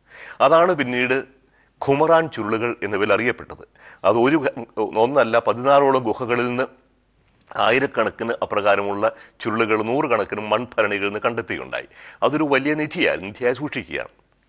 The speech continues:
ഞാൻ ഓർക്കുന്നില്ല, എൻ്റെയൊക്കെ ചെറുപ്പകാലത്ത് ഞങ്ങൾ മലബാറിൽ കുടിയേറിയവരാണ്. ചുറ്റുപാടുമുള്ള ചില വ്യക്തികളൊക്കെ വളരെ പെട്ടെന്ന് സമ്പന്നരാകുന്നത് കാണുമ്പോൾ, കാരണം അവർക്ക് എന്തോ നിധി കിട്ടിയതാണ്, എന്തോ നിധി കിട്ടി. അത് എവിടെയെങ്കിലും കുളത്തിൽ നിന്നോ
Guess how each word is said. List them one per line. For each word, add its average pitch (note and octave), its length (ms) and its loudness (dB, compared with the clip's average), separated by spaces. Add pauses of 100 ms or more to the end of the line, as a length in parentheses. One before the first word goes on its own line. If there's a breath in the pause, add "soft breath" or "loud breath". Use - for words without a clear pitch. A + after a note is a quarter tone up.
(320 loud breath)
ഞാൻ C#3+ 200 6
ഓർക്കുന്നില്ല, B2+ 360 2
എൻ്റെയൊക്കെ C3 280 0
ചെറുപ്പകാലത്ത് G#2 580 0
ഞങ്ങൾ A#2 200 -4
മലബാറിൽ A#2 360 2
കുടിയേറിയവരാണ്. G2+ 580 -4 (720 loud breath)
ചുറ്റുപാടുമുള്ള D#3+ 600 2
ചില D3 160 4
വ്യക്തികളൊക്കെ C3 560 0
വളരെ B2+ 220 4
പെട്ടെന്ന് A#2+ 340 -2
സമ്പന്നരാകുന്നത് A2 600 2
കാണുമ്പോൾ, F2+ 440 0
കാരണം A#2+ 200 0 (200)
അവർക്ക് C3 300 -4
എന്തോ F#2+ 200 -4
നിധി F#2+ 240 -12
കിട്ടിയതാണ്, D2+ 440 -6 (720 loud breath)
എന്തോ C#3 160 0 (100)
നിധി C#3+ 220 -2
കിട്ടി. E2+ 240 -8 (140)
അത് G2 140 0
എവിടെയെങ്കിലും C3+ 420 0
കുളത്തിൽ A#2+ 360 0
നിന്നോ B2+ 200 -2